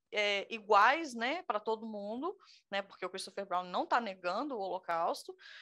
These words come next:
é, e uma pessoa que tá só simplesmente fazendo um trabalho que não é sério, que tá só negando, que tá se chamando de revisionista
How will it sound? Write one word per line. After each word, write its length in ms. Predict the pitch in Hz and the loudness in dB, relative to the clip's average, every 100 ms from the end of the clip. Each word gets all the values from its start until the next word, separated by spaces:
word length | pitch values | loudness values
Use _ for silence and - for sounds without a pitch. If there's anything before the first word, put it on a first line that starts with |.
| - _ | -20 _
é, 220 | 214 208 | 0 0
e 140 | - 247 | 0 0
uma 120 | 277 | 0
pessoa 480 | 294 339 269 226 254 | -2 0 2 4 2
que 100 | 302 | 0
tá 160 | - 277 | 2 2
só 220 | - 254 | 2 0
simplesmente 500 | 294 311 320 254 262 | -2 -8 -6 -4 -2
fazendo 340 | 302 269 254 | -2 -2 -4
um 60 | 294 | -2
trabalho 380 | 294 240 233 262 | 0 4 2 0
que 100 | 262 | -4
não 140 | 262 | -4
é 60 | 330 | -4
sério, 440 | - 330 247 277 | 0 0 0 -2
que 80 | - | -4
tá 100 | 277 | -4
só 200 | 269 254 | -2 -2
negando, 440 | 285 285 233 226 | -2 -4 -4 -4
que 60 | 254 | -4
tá 100 | 247 | -6
se 140 | 240 | -2
chamando 460 | 226 285 277 233 294 | 0 0 0 0 -2
de 100 | 277 | -2
revisionista 640 | 240 226 226 214 233 - | -2 0 -2 -2 -6 -10